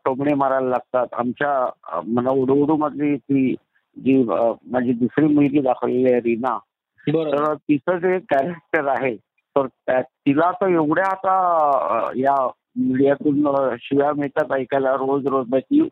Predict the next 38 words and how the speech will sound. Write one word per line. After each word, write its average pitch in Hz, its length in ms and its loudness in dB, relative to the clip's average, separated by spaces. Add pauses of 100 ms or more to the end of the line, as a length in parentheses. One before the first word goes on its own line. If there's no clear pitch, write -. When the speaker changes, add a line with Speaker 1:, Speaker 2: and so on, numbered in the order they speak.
Speaker 1:
खरं 151 180 -2
तर 165 160 -2
तशी 170 320 -2
नाहीये. 160 340 -2 (480)
Speaker 2:
बरोबर. 170 240 2
Speaker 1:
आणि 143 100 0
ती, 190 300 2
अ, 180 160 0
त्याच्यामुळे 170 500 -2
एवढी 170 280 2
कन्फ्युज 185 420 -2
झालेली 175 280 0
आहे, 180 80 2
"आता 160 260 -2
मी 175 120 -10
काय 151 240 0
करू?" 165 180 0
लोक 151 320 -2
असं 147 300 -10
बोलायला 147 300 0
लागतात. 127 280 -2 (100)
म्हटलं, 143 320 -4
"याचा 139 400 -2
अर्थ 175 220 -6
आहे 131 160 -2 (340)
की - 220 -10
तुला 135 220 0
ती 139 240 -4 (240)
कॉम्प्लिमेंट 131 600 -2
आहे 120 300 0
लोकांची, 113 500 -4 (920)
तुझी 127 240 2
ती 147 180 -2
भूमिका 135 460 0
आहे 131 220 0
ती 135 280 0
अतिशय 147 520 -2
व्यवस्थित 131 520 -2